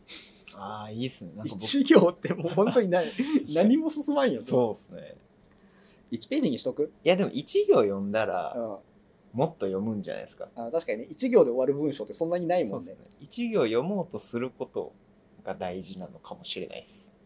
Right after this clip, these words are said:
Speaker 2: あー、じゃあ寝る前に一回本開くにしようかな。
Speaker 1: そうっすね。
Speaker 2: そういう意味では。本開くだけじゃダメか。一行は読む。
Speaker 1: そうっすね。
Speaker 2: 一行は読むにしよう、そしたら。
Speaker 1: なんか、それ僕もやります。
Speaker 2: <laughs> そんな追加していって大丈夫？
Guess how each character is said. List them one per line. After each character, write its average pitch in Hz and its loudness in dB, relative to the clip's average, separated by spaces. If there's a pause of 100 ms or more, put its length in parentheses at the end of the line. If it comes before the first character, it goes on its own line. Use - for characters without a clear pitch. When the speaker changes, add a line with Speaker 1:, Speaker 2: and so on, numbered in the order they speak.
Speaker 2:
あ 104 -12
ー、 - -20
じ 117 -10
ゃ - -4
あ - -6
寝 107 -10
る 131 -8
前 175 -4
に 113 -8
一 107 -16
回 151 0
本 175 -6
開 127 -6
く - -14
に 98 -10
し - -14
よ 104 -8
う - -18
か 95 -14
な。 - -20 (100)
Speaker 1:
そ - -14
う - -8
っ 107 -12
す 139 2
ね。 - 2
Speaker 2:
そ 151 0
う - -2
い 170 -4
う 175 -4
意 180 -4
味 117 -8
で 90 -10
は。 87 -16 (440)
本 302 -4
開 175 2
く - -2
だ 127 0
け 135 -4
じ 110 -2
ゃ - -2
ダ 98 -6
メ 104 -10
か。 - -12
一 - -12
行 220 4
は 220 6
読 127 2
む。 104 -10 (360)
Speaker 1:
そ - -14
う 151 -4
っ 123 -4
す - -10
ね。 - -16
Speaker 2:
一 240 -10
行 202 -4
は 196 0
読 120 0
む 101 -10
に 98 -12
し - -14
よ 113 -14
う、 - -20
そ - -18
し - -18
た 120 -10
ら。 - -20 (400)
Speaker 1:
な 104 -14
ん 104 -12
か、 - -12 (120)
そ - -12
れ 98 -4
僕 98 -12
も 98 -6
や 92 -14
り 87 -16
ま - -18
す。 - -16 (260)
Speaker 2:
<laughs> - 2
そ 196 2
ん 208 4
な 214 4
追 233 -2
加 226 2
し - -6
て 269 -2
い - -2
っ 208 -4
て 233 4
大 147 4
丈 175 6
夫？ - 2